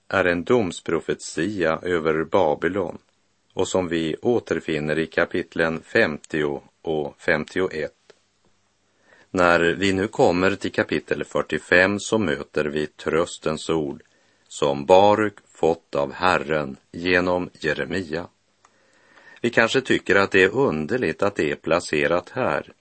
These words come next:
för det är alltså cirka tjugo år sedan han fått denna tröst och detta löfte.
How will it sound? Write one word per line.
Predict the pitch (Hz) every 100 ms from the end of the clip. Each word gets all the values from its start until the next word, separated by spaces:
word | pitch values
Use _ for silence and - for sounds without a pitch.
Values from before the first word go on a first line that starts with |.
| _ _ _ _ _ - -
för | 113
det | 95 90
är |
alltså | 101 82 - - 80 76 69 _
cirka | - - 98 - 80
tjugo | 76 - 110 71 80 87
år | - 143 82 73 - _
sedan | - 85 76 76
han | 76 76
fått | - 147 127 _ -
denna | 107 80 76 76
tröst | - 107 76 76 - -
och | 76
detta | 90 -
löfte. | 73 95 95 _ -